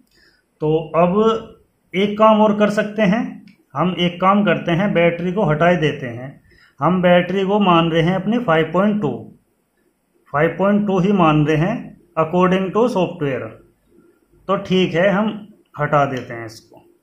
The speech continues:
बैटरी मैंने हटा दी। अब बैटरी हटा देने के बाद मैं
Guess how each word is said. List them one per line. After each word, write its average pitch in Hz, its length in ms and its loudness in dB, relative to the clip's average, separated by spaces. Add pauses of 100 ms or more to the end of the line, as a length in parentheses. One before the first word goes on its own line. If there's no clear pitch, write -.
(560)
बैटरी 160 360 -2
मैंने 190 280 -2
हटा 151 320 -2
दी। 113 180 -14 (1000)
अब 131 200 -4
बैटरी 175 440 0
हटा 165 320 0
देने 180 280 -2
के 175 180 -2
बाद 139 300 -2 (1900)
मैं 160 200 -2